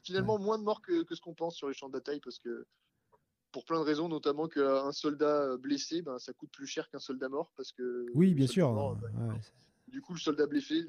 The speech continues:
Speaker 1: blessé, tu dois l'entretenir. Et comme l'argent, c'est le nerf de la guerre, plus tu fais en sorte que ton adversaire, euh, ton,
Speaker 2: So-,
Speaker 1: ton
Speaker 2: soit,
Speaker 1: ennemi dans la guerre, il
Speaker 2: ouais,
Speaker 1: ait pas
Speaker 2: soit
Speaker 1: d'argent,
Speaker 2: juste
Speaker 1: et ben
Speaker 2: mutilé, mais pas, euh, pas, pas mort, ouais, d'accord, ok.
Speaker 1: C'est ça,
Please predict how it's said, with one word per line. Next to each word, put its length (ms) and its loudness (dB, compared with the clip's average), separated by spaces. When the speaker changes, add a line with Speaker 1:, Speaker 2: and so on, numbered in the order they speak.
Speaker 1:
blessé, 340 -4
tu 120 -14
dois 120 2
l'entretenir. 560 -6
Et 80 -4
comme 200 0
l'argent, 300 -2
c'est 140 -6
le 60 -4
nerf 160 -2
de 80 2
la 120 2
guerre, 380 0
plus 140 -6
tu 120 -12
fais 120 -4
en 80 0
sorte 220 0
que 80 -6
ton 140 -10
adversaire, 560 0
euh, 80 -2
ton, 140 -8
Speaker 2:
So-, 40 -6
Speaker 1:
ton 120 -10
Speaker 2:
soit, 100 0
Speaker 1:
ennemi 200 -2
dans 100 0
la 140 0
guerre, 220 -2
il 80 0
Speaker 2:
ouais, 60 2
Speaker 1:
ait 20 6
pas 60 2
Speaker 2:
soit 100 2
Speaker 1:
d'argent, 220 4
Speaker 2:
juste 160 2
Speaker 1:
et 40 4
ben 80 4
Speaker 2:
mutilé, 460 4
mais 140 2
pas, 340 2
euh, 220 -2
pas, 200 -4
pas 140 -2
mort, 220 0
ouais, 100 -4
d'accord, 320 -10
ok. 240 -10
Speaker 1:
C'est 220 -6
ça, 240 -4